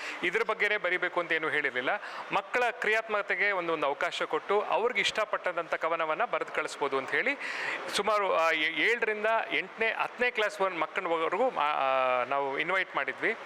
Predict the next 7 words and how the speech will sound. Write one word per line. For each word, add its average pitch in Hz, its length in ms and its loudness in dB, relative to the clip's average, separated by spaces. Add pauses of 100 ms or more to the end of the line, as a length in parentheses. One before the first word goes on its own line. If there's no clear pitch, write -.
(460)
ಆ, 180 260 4
ಸುಮಾರು 202 320 2
ಇನ್ನೂರು 247 340 0
ಶಾಲೆಗಳಿಂದ 180 540 0 (400)
ಸುಮಾರು 190 720 4
ಆರ್ನೂರಕ್ಕೂ 226 600 2
ಹೆಚ್ಚು, 175 480 0